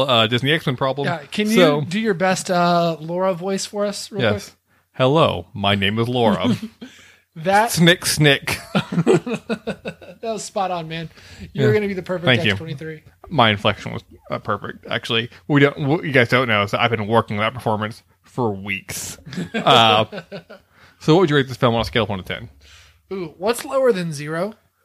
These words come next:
Speaker 1: Uh, negative one.
Speaker 2: <laughs> No, I'm gonna give this, like, a five.
Speaker 1: Uh, I'm giving it a four. It's one of the rare
Speaker 2: Yeah.
Speaker 1: times where you're above me, and especially for an X-Men film, it's even surprising.
Speaker 2: You know what?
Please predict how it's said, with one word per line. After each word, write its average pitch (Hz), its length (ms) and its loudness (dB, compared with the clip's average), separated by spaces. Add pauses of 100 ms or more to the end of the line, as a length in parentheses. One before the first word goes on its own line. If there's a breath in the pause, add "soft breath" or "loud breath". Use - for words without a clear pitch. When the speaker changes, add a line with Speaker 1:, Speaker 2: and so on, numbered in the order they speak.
(100)
Speaker 1:
Uh, 113 240 4
negative 98 300 0
one. 92 200 4
Speaker 2:
<laughs> 208 880 2
No, 208 140 2
I'm 202 220 4
gonna 262 100 -6
give 214 140 -4
this, 180 120 -4
like, 170 120 -6
a - 20 -8
five. 147 480 -8 (420)
Speaker 1:
Uh, 131 140 6
I'm 160 100 2
giving 220 220 4
it 147 140 -2
a 113 40 -4
four. 139 280 2
It's 98 120 -10
one 131 160 -4
of 123 80 -4
the - 120 -14 (200)
rare 135 140 2
Speaker 2:
Yeah. 160 60 2
Speaker 1:
times 131 420 0
where 120 80 -2
you're 120 200 0
above 120 260 2
me, 113 180 2
and 117 160 -4
especially 123 300 -2
for 127 100 -2
an 117 80 2
X-Men 113 200 -6
film, - 160 -12
it's 101 100 -16
even 110 180 -10
surprising. 156 300 -6
Speaker 2:
You 156 60 -2
know 202 100 -2
what? 202 320 -2